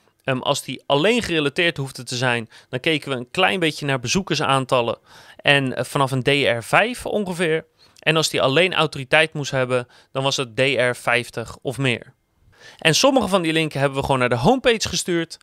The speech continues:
En andere linken hebben we gestuurd naar de verschillende pagina's. Een van de vele pagina's die we graag hoger in Google willen hebben.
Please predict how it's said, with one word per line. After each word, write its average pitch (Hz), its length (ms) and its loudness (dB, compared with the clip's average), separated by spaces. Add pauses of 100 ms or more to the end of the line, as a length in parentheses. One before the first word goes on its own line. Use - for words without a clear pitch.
(200)
En - 180 0
andere 196 300 2
linken 170 320 -2
hebben 143 200 0
we 143 60 -4
gestuurd 139 520 -2
naar 143 180 2
de 151 100 0
verschillende 175 480 -2
pagina's. 147 720 0
Een 165 180 -4
van 147 100 -8
de 135 60 -2
vele 175 280 0
pagina's 131 520 -2
die 143 120 -4
we 131 80 -2
graag 123 260 -2
hoger 127 320 2
in 127 140 -4
Google 123 260 0
willen 120 220 4
hebben. 127 260 2